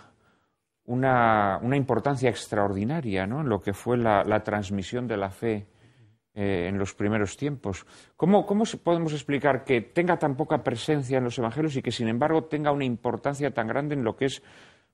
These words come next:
pues, la representación iconográfica? Eh,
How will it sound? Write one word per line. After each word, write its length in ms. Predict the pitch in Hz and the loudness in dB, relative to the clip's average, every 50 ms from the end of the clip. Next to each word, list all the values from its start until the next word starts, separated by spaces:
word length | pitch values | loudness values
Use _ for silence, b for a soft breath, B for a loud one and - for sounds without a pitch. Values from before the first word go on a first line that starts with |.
| _ _ | _ _
pues, 180 | - 98 - - | -16 -16 -8 -2
la 160 | - 104 101 101 | 0 2 2 2
representación 840 | 104 104 - 101 101 98 110 104 95 - 101 95 - 127 120 117 | 0 -2 -4 -4 -6 -4 -4 -4 -2 -4 -4 -4 -4 -4 -4 -4
iconográfica? 1000 | 107 - 113 104 98 92 92 95 98 95 - - 95 85 - - 92 90 90 90 b b b b b b b b b _ _ - | -2 -4 -4 -2 -2 -2 -2 -2 -2 -4 -4 -8 -10 -10 -8 -6 -6 -6 -6 -8 b b b b b b b b b _ _ -6
Eh, 420 | 101 98 98 95 95 95 98 | -2 -2 0 0 -2 -2 -4